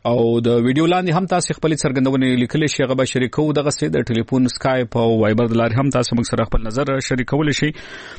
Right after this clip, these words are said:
او بیا هم زه تاسو ته وایم چې موږ د پښتون قومي عدالت پر اهدافو، د دې پر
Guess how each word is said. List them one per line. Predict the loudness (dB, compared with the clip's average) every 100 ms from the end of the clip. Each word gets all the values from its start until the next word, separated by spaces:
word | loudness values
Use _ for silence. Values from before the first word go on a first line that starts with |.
| -16 -2
او | 0 2
بیا | 2
هم | 0 -2
زه | -4
تاسو | -2 -2
ته | 0
وایم | -2
چې | 0 0
موږ | 0 0 -2 -4 0
د | 2 4 2 0 -4 _
پښتون | -6 -2 0 0
قومي | -2 -2 0 0
عدالت | 0 0 0 0 0 0 2 0
پر | 0 -2
اهدافو، | -2 0 0 0 0 -2 -4 _ -8
د |
دې | -2 0 0
پر | 0